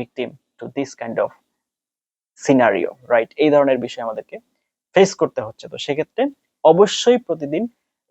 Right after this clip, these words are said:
লেখার অভ্যাস। এখন কিন্তু সিচুয়েশন আরো একটু ট্রিকির দিকে যাচ্ছে। কিভাবে? আমরা এতদিন পেপার বেসড আইএলটিএস দিতাম, কিন্তু খুব শীঘ্রই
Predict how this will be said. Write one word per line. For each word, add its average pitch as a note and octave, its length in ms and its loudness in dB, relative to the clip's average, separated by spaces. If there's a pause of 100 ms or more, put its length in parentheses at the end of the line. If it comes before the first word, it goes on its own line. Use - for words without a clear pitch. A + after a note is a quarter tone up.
লেখার A#2 320 -2
অভ্যাস। - 220 -18 (120)
এখন E3+ 240 -2
কিন্তু D#3+ 200 -12 (120)
সিচুয়েশন D3 400 -4 (220)
আরো C3+ 140 6 (160)
একটু - 160 -10 (140)
ট্রিকির E3 380 -4
দিকে - 240 -6
যাচ্ছে। - 240 -14 (120)
কিভাবে? C3 280 -2 (800)
আমরা D#3 180 6
এতদিন F3 260 0 (480)
পেপার C#3 340 4
বেসড - 320 -4
আইএলটিএস A2+ 340 -8
দিতাম, - 280 -16
কিন্তু C#3 220 -14
খুব C3 100 -6 (100)
শীঘ্রই E3 340 4